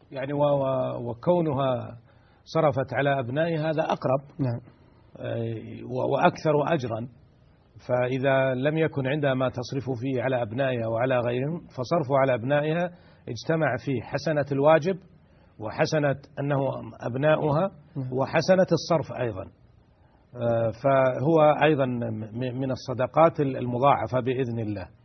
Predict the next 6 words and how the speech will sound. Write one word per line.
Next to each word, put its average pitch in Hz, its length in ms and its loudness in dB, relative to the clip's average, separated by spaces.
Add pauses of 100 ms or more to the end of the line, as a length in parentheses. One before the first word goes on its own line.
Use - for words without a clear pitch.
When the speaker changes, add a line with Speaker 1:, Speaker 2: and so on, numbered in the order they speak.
(1400)
Speaker 2:
السؤال 120 380 -4
الثاني. 127 240 0
Speaker 1:
سؤالها 160 240 8
الآخر، 156 840 4
ال-، 120 440 0
تساعد 156 440 4